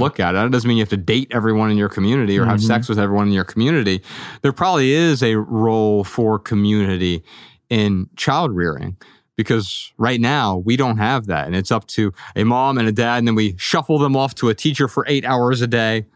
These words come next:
Speaker 1: and then they have to come back to us, and, and that's really it. Whereas there's no real community raising the children or raising the family.
Speaker 2: That's a good point. I think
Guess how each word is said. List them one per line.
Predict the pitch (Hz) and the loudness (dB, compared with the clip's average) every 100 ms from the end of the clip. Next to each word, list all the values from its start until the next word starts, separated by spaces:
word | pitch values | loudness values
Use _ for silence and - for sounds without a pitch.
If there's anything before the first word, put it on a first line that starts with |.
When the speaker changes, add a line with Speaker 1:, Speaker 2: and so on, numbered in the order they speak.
| _ _ _ _ _ | _ _ _ _ _
Speaker 1:
and | 117 110 107 107 104 104 92 _ _ _ | 0 2 2 2 0 -2 -8 _ _ _
then | 95 110 110 104 | -2 0 2 2
they | |
have | 110 | 0
to | 113 | -2
come | - 117 | -2 0
back | 110 110 | 0 -2
to | - | -2
us, | 120 104 107 | 0 0 -2
and, | - 92 - - _ - | -2 -4 -6 -20 _ -2
and | 107 | 0
that's | 135 - | 0 0
really | 131 117 104 | 0 0 0
it. | - 156 92 - | 0 -2 -2 -8
Whereas | 123 113 110 110 | -4 0 0 0
there's | 113 | -2
no | 117 143 | 0 0
real | 131 120 | 0 0
community | - 110 107 147 127 82 87 | -2 0 0 0 0 -2 -2
raising | 98 98 98 92 87 - - - _ | 0 0 -2 -4 -4 -12 -20 -20 _
the | 104 | -4
children | - 123 139 85 82 | 0 -2 -2 -6 -2
or | 92 | 0
raising | 95 98 92 92 | 2 0 0 -2
the | |
family. | 92 110 120 80 80 | 0 -2 -2 -6 -4
Speaker 2:
That's | 147 139 | -2 0
a | |
good | 110 | 0
point. | 101 110 - | 2 0 0
I | |
think | 110 135 110 | 0 0 0